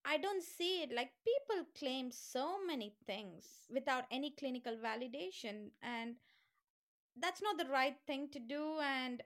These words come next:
I think the industry needs to upbeat on itself and move towards the clinical pathway. But it has a great future for it because Germany has just,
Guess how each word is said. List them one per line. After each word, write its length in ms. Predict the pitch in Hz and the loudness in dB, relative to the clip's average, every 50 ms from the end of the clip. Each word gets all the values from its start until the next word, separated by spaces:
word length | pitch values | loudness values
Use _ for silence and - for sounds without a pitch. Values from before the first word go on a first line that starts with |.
| _ - | _ 0
I 140 | 254 262 277 | 2 2 2
think 200 | 269 330 311 285 | 2 0 0 0
the 100 | 269 - | 0 0
industry 460 | 254 262 262 262 269 - - - 269 | 0 0 2 0 0 0 -2 -4 -2
needs 460 | 247 247 240 247 254 262 240 - - - _ - | 0 0 0 0 -2 -4 -6 -8 -14 -10 _ 0
to 360 | 247 233 233 240 240 233 - _ - | 0 2 2 0 -2 -4 -6 _ -2
upbeat 400 | 226 214 202 190 196 247 247 226 - _ - - _ _ | -2 -2 -2 -2 -4 -2 -2 -4 -6 _ -20 -20 _ _
on 200 | - 214 208 214 | -6 -4 -4 -4
itself 460 | 214 214 - - 226 208 208 208 208 - - | -6 -8 -4 0 2 2 2 2 0 -2 -4
and 240 | 202 202 196 202 - _ _ - | -4 -4 -4 -6 -10 _ _ -4
move 260 | 233 240 240 233 - | -4 -2 -4 -4 -4
towards 320 | - 240 220 214 208 - - | -2 -2 0 -2 -2 -4 -8
the 100 | 208 202 | -10 -8
clinical 400 | - 247 233 233 226 - 208 208 - - | -6 -6 -6 -6 -4 -6 -6 -6 -4 -4
pathway. 380 | 202 196 - - - - - _ _ _ _ _ _ _ _ _ _ _ _ _ _ _ _ _ _ - | -6 -6 -6 -8 -12 -14 -14 _ _ _ _ _ _ _ _ _ _ _ _ _ _ _ _ _ _ 4
But 200 | 247 294 269 - | 4 6 8 8
it 140 | 320 294 - | 6 6 6
has 200 | 359 403 403 330 | 6 6 4 2
a 60 | 269 | -2
great 360 | 214 214 254 262 269 262 240 | 2 4 6 6 6 6 2
future 560 | - - - 262 330 392 392 - - 214 190 | -2 -6 -2 0 2 2 0 0 0 -2 0
for 240 | 190 - 190 175 175 | 0 0 0 0 0
it 160 | 180 220 214 | 0 -2 -4
because 440 | 196 190 - 214 214 208 208 208 - - - - - - - 190 | -6 -4 0 2 4 4 4 2 -4 -16 -20 -20 -20 -16 -12 -8
Germany 640 | 190 196 220 262 294 349 392 415 403 349 311 269 226 | -2 4 6 6 8 8 6 2 2 2 2 0 0
has 240 | - 208 202 190 190 | 0 0 -2 -2 -4
just, 380 | 190 226 226 240 247 - - | -2 0 0 0 -2 -4 -10